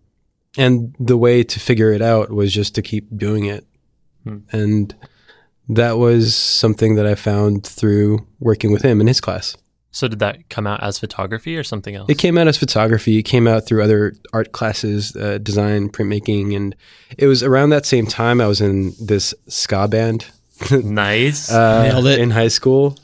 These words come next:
Speaker 1: And I was the lead singer of it. And we needed, we needed an identity. So that was the first time I started <laughs> doing identity work. That was the first time I really touched Photoshop independently of any sort of assignment.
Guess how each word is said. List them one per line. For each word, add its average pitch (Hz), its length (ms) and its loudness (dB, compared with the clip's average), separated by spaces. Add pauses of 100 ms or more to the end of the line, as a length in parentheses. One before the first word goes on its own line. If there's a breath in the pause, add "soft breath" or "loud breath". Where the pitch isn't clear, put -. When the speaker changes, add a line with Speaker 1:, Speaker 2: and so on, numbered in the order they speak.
(140)
Speaker 1:
And 110 300 -2
I 107 100 0
was 107 160 -2
the - 80 -8
lead 107 220 -2
singer 127 300 0
of 143 100 2
it. 143 360 0
And 107 220 -2
we 101 100 0
needed, 104 480 -2 (760 soft breath)
we 127 160 4
needed 131 360 4
an 113 160 0
identity. 131 720 0
So - 220 -2
that 110 140 0
was 107 140 -6
the 107 80 -6
first - 340 -4
time 123 220 0
I 113 40 -2
started 123 340 0
<laughs> - 0 -
doing 127 280 2
identity 151 500 -2
work. 147 360 0 (380 soft breath)
That 110 100 0
was 107 100 0
the 117 60 0
first 117 320 0
time 113 200 2
I 110 60 2
really 110 280 2
touched 110 440 -2
Photoshop 107 680 0 (580)
independently 117 720 2
of 101 120 -2
any 104 220 0
sort 107 300 2
of 104 60 2
assignment. 107 520 0